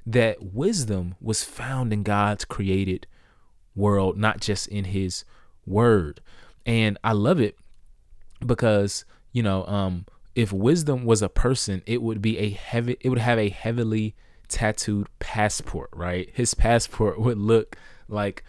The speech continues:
Birdman, if you know who Birdman is. Um, I mean, the basketball player Birdman, his name is Chris Anderson. And if you don't, Google him, right? This is how, <laughs> uh, uh, uh, the passport of Proverbs would look, right? It would be tattooed because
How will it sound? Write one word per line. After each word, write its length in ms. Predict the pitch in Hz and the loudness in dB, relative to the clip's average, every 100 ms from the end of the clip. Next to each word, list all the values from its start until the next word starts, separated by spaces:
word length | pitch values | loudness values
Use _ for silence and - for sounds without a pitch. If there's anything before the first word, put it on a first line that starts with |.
| - - | -20 -12
Birdman, 680 | 98 113 165 139 101 87 | 0 4 6 4 -2 -4
if 140 | 92 117 | -6 -2
you 140 | 110 | -2
know 140 | 107 104 | 0 -2
who 100 | 101 | -2
Birdman 400 | 104 101 101 98 | -2 -2 -4 -4
is. 280 | 92 87 - - - | -4 -8 -14 -20 -12
Um, 460 | 98 95 90 78 80 - - | -8 -6 -8 -10 -16 -20 -8
I 60 | 107 | -4
mean, 200 | 104 95 | -4 -4
the 80 | 90 | 0
basketball 460 | 104 104 - 82 | 0 0 -4 -8
player 200 | - 85 | -8 -8
Birdman, 420 | 80 78 82 80 | -8 -10 -10 -10
his 120 | 87 90 | -10 -10
name 120 | 85 | -10
is 80 | - | -8
Chris 200 | 87 - | -10 -6
Anderson. 460 | 95 92 - 92 | -6 -4 -6 -6
And 180 | 92 104 | -6 -6
if 60 | 95 | -6
you 100 | 123 | -2
don't, 300 | 131 123 117 | 2 2 2
Google 260 | 120 139 117 | 4 4 2
him, 180 | 90 78 | -2 -6
right? 240 | 90 95 - - - - - | -10 -10 -12 -20 -20 -20 -4
This 220 | 120 117 | -2 -2
is 140 | 120 110 | -4 0
how, 340 | 107 101 98 - 117 - | 2 4 2 -2 -6 -8
<laughs> 280 | - - - | -20 -12 -2
uh, 400 | 101 98 90 - - - | 0 0 -2 -6 -16 -12
uh, 240 | 92 78 78 - - | -10 -8 -12 -16 -12
uh, 280 | 95 80 80 - - - - - - | -8 -8 -10 -14 -20 -20 -20 -20 -6
the 80 | - | 2
passport 800 | - 117 117 - 110 98 76 - - - 101 | 6 6 4 2 -2 -2 -2 -10 -20 -12 -10
of 160 | 95 | -10
Proverbs 640 | - 107 98 98 85 82 104 | 0 2 2 0 -4 -6 -6
would 140 | 98 | -4
look, 300 | 101 104 - | 0 -2 -2
right? 180 | 92 95 | -6 -2
It 40 | |
would 120 | 104 98 | -2 -2
be 100 | 98 | -4
tattooed 580 | - 95 - 101 98 | -2 -2 -2 -2 -2
because 600 | 87 - 92 90 87 - | -4 -6 -6 -6 -8 -10